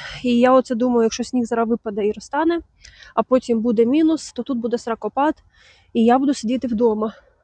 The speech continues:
Тож зараз прогуляюсь трохи, бо на май-, е, напевно, ближайші три-чотири дні я буду сидіти вдома, бо буде слизько, я не зможу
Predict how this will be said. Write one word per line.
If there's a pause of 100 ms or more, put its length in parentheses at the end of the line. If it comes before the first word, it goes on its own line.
(140)
Тож
зараз
прогуляюсь
трохи, (540)
бо (160)
на
май-, (180)
е, (480)
напевно, (1080)
ближайші
три-чотири
дні
я
буду
сидіти
вдома,
бо
буде
слизько,
я
не
зможу